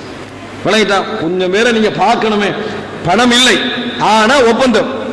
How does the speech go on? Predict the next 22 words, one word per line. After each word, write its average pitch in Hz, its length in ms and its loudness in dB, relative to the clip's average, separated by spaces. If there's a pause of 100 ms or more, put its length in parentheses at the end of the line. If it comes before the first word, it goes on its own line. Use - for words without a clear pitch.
(240)
என்ன 240 340 2
அதை 254 220 4
நாம 214 200 2
பள்ளி 208 240 0
கட்டுவேன், 208 320 2
இந்த 208 200 0
ஏழைகளுக்கு 202 440 2
தர்மம் 208 280 2
செய்வேன், 196 260 4
அவன் 208 200 2
கொடுப்பேன், 208 400 2
இது 208 100 2
கொடுப்பேன், 202 480 2 (240)
எல்லாம் 233 580 2 (160)
இல்லாதவர்கள் 247 600 4
அப்படியெல்லாம் 233 380 2
சொல்றாங்க. 214 380 2 (340)
ஆனா 247 200 2
ஒரேடியா 247 360 4
பணக்காரர் 240 360 2
ஆகிறது 226 260 4
இல்லையே, 220 280 4